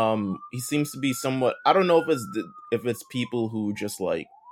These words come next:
they, like, secretly have a crush on him, or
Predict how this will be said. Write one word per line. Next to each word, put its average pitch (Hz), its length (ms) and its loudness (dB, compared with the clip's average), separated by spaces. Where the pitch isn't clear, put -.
they, 123 120 6
like, 127 160 4
secretly 139 440 2
have 117 180 2
a 107 40 0
crush 117 300 -2
on 156 140 0
him, 160 600 0
or 107 540 0